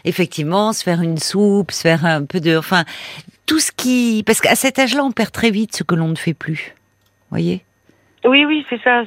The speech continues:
Speaker 2: c'est, euh, mais elle, elle le dit d'ailleurs, hein.
Speaker 1: Et oui, dès qu'on ne, d'ailleurs, il y a beaucoup de, de, de personnes âgées qui, pour qui le confinement a été terrible,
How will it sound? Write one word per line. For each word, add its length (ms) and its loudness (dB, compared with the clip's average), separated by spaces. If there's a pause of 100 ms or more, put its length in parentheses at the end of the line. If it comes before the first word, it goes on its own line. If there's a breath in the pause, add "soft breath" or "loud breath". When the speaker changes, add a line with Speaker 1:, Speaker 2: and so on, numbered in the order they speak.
Speaker 2:
c'est, 120 -2
euh, 260 2
mais 120 2
elle, 160 -2
elle 220 0
le 100 -2
dit 180 -6
d'ailleurs, 460 0
hein. 360 -2 (120)
Speaker 1:
Et 100 4
oui, 160 2
dès 160 2
qu'on 200 -2
ne, 400 -2
d'ailleurs, 340 0
il 80 -2
y 20 0
a 60 -2
beaucoup 260 -6
de, 240 -2
de, 320 -4 (100)
de 80 -4
personnes 520 -2
âgées 420 0
qui, 240 -4
pour 180 -8
qui 140 0
le 120 6
confinement 640 0
a 80 2
été 240 -2
terrible, 640 2